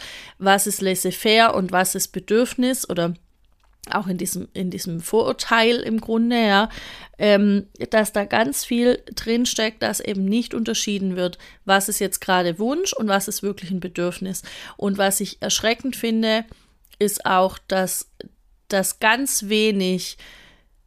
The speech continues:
damit bedacht wird und mit in die Praxis umgesetzt wird, was wir wissen aus der Forschung, nämlich je jünger Kinder sind,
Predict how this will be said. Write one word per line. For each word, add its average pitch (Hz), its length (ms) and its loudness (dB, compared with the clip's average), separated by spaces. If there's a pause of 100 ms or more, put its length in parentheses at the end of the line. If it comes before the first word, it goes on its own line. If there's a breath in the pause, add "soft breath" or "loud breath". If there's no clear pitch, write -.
(680)
damit 208 540 4 (280)
bedacht 208 600 2
wird 202 260 4
und 190 200 -2
mit 240 260 2
in 220 140 0
die 208 100 2
Praxis 196 540 -2
umgesetzt 208 720 0
wird, 185 260 -2
was 185 280 0
wir 180 220 0
wissen 208 360 0
aus 175 260 0
der 175 120 0
Forschung, 180 480 0
nämlich 185 360 -2
je 175 100 0
jünger 208 360 0
Kinder 196 360 0
sind, 220 380 0